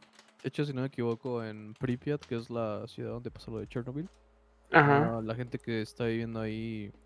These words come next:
Speaker 1: o que se cambió a vivir allá, ah, o sea, sigue teniendo niveles de radioactividad dentro de ellos, pero no les está haciendo nada.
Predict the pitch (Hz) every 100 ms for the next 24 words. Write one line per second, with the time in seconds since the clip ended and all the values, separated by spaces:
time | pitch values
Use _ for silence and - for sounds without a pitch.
0 | - _ _ - - 101 107 120 - 117
1 | 117 120 123 120 113 113 156 - - -
2 | - - - 113 117 117 113 107 107 113
3 | 123 123 127 123 120 127 113 110 120 110
4 | 107 92 95 - 92 95 120 - - -
5 | 117 - 117 123 151 - 123 131 160 -
6 | - 117 117 117 113 - 110 110 110 120